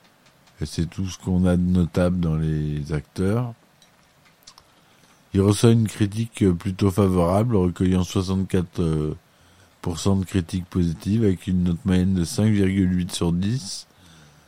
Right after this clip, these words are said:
et sur la base de quarante-sept critiques collectées, euh, sur le site agrégateur Rotten Tomatoes. Le film connaît un,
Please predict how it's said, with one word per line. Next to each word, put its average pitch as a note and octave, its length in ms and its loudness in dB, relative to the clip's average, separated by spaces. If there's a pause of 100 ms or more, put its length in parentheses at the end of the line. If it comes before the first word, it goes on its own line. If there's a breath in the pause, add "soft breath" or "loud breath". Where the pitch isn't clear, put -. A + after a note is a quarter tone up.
(140 soft breath)
et F2 80 0
sur F#2 240 0
la F#2 100 2
base G#2 240 4
de F#2 140 0
quarante-sept G2 580 0
critiques G2 400 -4
collectées, F2 680 0
euh, D#2 320 -2
sur - 240 -4
le D#2+ 120 0
site F2+ 340 -10
agrégateur E2 800 0
Rotten F2 380 0
Tomatoes. D#2+ 720 -4 (2500)
Le E2+ 140 2
film G#2+ 340 0
connaît F#2 360 2
un, D#2+ 360 0